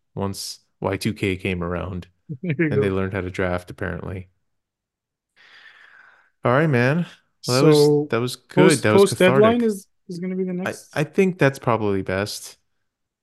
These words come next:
Speaker 1: I, I don't feel the need to recap what will likely be two really bad Vancouver games. And I, again, I get this sickening sense that a lot's gonna happen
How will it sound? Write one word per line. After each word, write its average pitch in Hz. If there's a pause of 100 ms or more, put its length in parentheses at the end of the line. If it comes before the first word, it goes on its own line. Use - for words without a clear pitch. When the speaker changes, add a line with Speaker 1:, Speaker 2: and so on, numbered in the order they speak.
Speaker 1:
I, 98 (180)
I 110
don't 107 (600)
feel 107
the 101
need 95
to 95
recap 95
what -
will 92
likely 98
be 92
two 95
really 92
bad 90
Vancouver 92
games. 95
And 90 (640)
I, 95 (360)
again, 101
I 92
get 98
this -
sickening 107
sense 95
that 90
a 92
lot's 92
gonna 90
happen 98